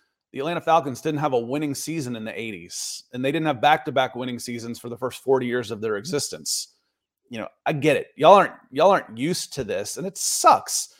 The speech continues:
Question we had last night, I think it was Tom, might have been Tom,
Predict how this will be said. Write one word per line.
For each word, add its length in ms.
Question 320
we 80
had 160
last 260
night, 260
I 40
think 100
it 40
was 180
Tom, 420
might 100
have 80
been 100
Tom, 800